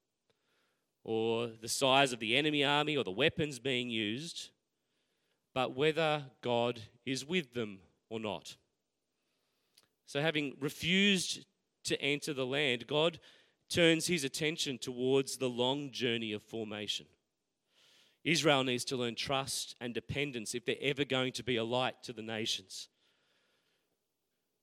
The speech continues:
But Israel, in their ignorance, thought they could force God's hand and, and painfully discover that unless God is present with them,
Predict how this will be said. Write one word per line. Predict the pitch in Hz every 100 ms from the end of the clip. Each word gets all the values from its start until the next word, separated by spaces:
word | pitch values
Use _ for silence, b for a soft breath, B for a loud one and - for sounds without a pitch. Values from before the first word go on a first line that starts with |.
| -
But | 180
Israel, | 196 175 143 139
in | 147
their | 127
ignorance, | 151 156 151 131 - - - b b b -
thought | 160 151
they | 147
could | 147
force | - 165 170 180
God's | - 143 123
hand | - 120 123 127
and, | 131 -
and | 139 139
painfully | 185 202 202 170 160
discover | 135 - 165 170 131
that | 135 - b b b b
unless | 127 143 170 226 - - -
God | 143 156 147 - _ _
is | 139 -
present | - 151 147 135 -
with | 143 139
them, | 104 90 104